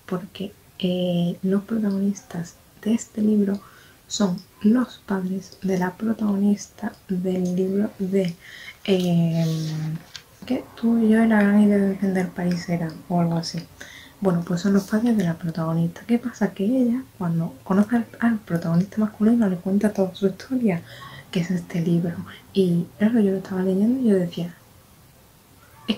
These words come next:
que yo ya sé lo que va a pasar", porque, mm, ya lo sé. Es un libro que está bien, sin más. Mm, tampoco es que me haya emocionado del todo,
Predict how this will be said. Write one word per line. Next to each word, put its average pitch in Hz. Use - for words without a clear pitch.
que -
yo 180
ya 165
sé 175
lo 165
que 170
va 170
a 170
pasar", 214
porque, 190
mm, 175
ya 170
lo 165
sé. 175
Es 202
un 190
libro 180
que 175
está 180
bien, 185
sin 170
más. 190
Mm, 185
tampoco 196
es 208
que 214
me 202
haya 190
emocionado 170
del 170
todo, 214